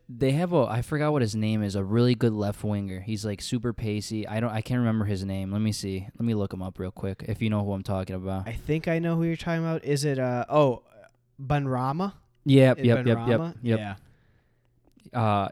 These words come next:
Speaker 1: I, I saw some of his, like,
Speaker 2: He's
Speaker 1: when they,
Speaker 2: Algerian.
Speaker 1: when they played, uh, when they played Arsenal and that behind the,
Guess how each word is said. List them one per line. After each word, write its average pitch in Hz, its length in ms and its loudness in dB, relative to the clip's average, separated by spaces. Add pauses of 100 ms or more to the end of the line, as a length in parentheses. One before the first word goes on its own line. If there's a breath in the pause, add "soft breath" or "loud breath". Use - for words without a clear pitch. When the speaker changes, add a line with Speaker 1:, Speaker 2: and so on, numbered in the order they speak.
(120)
Speaker 1:
I, 123 240 0
I 120 80 0
saw 127 260 2
some 123 220 0
of 113 160 2
his, 104 160 -2
like, 101 220 -6 (400 soft breath)
Speaker 2:
He's 139 160 -6
Speaker 1:
when 131 80 2
they, 127 60 4
Speaker 2:
Algerian. 120 760 -4
Speaker 1:
when 123 160 0
they 117 100 2
played, 120 320 2
uh, 104 340 0
when 110 180 -2
they 110 100 0
played 117 280 -2
Arsenal 107 440 -2
and 101 100 -4
that 98 120 -6
behind 104 460 -4
the, 95 320 -6